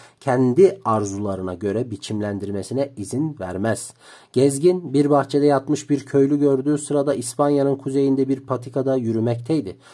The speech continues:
"Çiçekleri ezmektesiniz." dedi köylüye. "Hayır." diye yanıtladı adam. "Onların şefkatinden biraz yararlanmaya çalışmaktayım." Yani bu. Hani siz kendinize ne alırsanız arkadaşlar. Yani öyle anlatılacak bir tarafı yok.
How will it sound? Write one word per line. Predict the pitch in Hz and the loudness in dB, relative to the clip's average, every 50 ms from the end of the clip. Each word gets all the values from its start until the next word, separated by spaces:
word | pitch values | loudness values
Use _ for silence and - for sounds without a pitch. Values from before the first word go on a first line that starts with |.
| - _ _ | -20 _ _
"Çiçekleri | - 131 117 135 143 143 156 175 190 | -8 -6 -4 -2 -2 0 4 4 6
ezmektesiniz." | 208 175 143 123 131 127 120 120 123 113 113 - 110 104 95 90 | 6 6 4 4 2 0 0 -2 -4 -6 -6 -4 -6 -6 -6 -6
dedi | 101 92 101 98 | -6 -8 -8 -10
köylüye. | - - 104 95 92 87 92 87 85 85 - _ | -10 -8 -8 -8 -8 -10 -10 -12 -14 -14 -18 _
"Hayır." | _ - - 123 135 143 135 107 | _ -4 0 2 4 4 2 2
diye | 98 95 92 | 0 -4 -6
yanıtladı | 90 90 87 87 85 _ _ 95 92 90 | -6 -8 -8 -10 -12 _ _ -10 -8 -8
adam. | 87 82 90 - - | -8 -10 -10 -12 -10
"Onların | - 101 98 98 98 98 117 131 | -10 -8 -6 -6 -6 -6 -6 -6
şefkatinden | 127 - - 98 92 - 107 101 - - 101 110 135 151 151 - - - - _ - | -8 -8 -10 -12 -12 -10 -12 -12 -10 -8 -8 -6 -6 -6 -8 -12 -18 -20 -12 _ -2
biraz | 120 107 110 123 117 120 | 0 0 0 0 -2 -2
yararlanmaya | 107 98 101 101 98 98 101 98 101 101 104 101 92 | -2 -2 0 -2 -2 -2 -2 -4 -4 -6 -6 -6 -8
çalışmaktayım." | - - 82 82 - - - 85 - _ - 87 87 - - _ _ - | -8 -8 -10 -10 -12 -14 -18 -20 -20 _ -18 -18 -18 -18 -20 _ _ -12
Yani | 170 156 - 110 143 180 | -12 -12 -10 -4 2 2
bu. | 190 120 117 - - - - - _ _ _ _ _ - | 2 2 2 -2 -14 -20 -20 -20 _ _ _ _ _ -6
Hani | 151 120 107 104 101 - - - | -6 -4 -4 -4 -6 -8 -10 -16
siz | - - - 165 151 151 - | -6 -2 -2 -2 -2 -2 0
kendinize | - 185 165 135 117 110 104 104 117 139 135 131 | 2 2 4 4 2 0 -2 0 0 2 2 4
ne | 135 | 4
alırsanız | 131 120 107 104 98 - - - 95 92 87 98 | 4 4 2 0 -2 -8 -10 -12 -12 -10 -8 -8
arkadaşlar. | 101 98 90 - 95 85 82 - - - - - _ _ _ - | -8 -8 -8 -10 -12 -12 -14 -16 -18 -20 -20 -20 _ _ _ -12
Yani | 104 101 98 | -10 -8 -4
öyle | 110 123 135 139 135 | 0 2 2 2 2
anlatılacak | - 127 123 127 131 127 131 - 135 127 139 135 - - | 2 0 0 0 0 0 0 -2 -2 0 -2 -2 -4 -6
bir | - - | -8 -4
tarafı | - 123 117 120 120 123 | -2 0 0 0 0 -2
yok. | 123 98 82 - | -2 -4 -4 -6